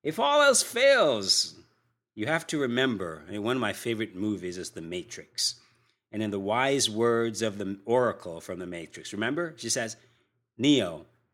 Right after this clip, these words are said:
everything that has a beginning must come to an end."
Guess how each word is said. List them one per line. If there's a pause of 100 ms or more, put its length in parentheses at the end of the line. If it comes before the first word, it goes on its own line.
(360)
everything
that
has
a
beginning
must
come
to
an
end."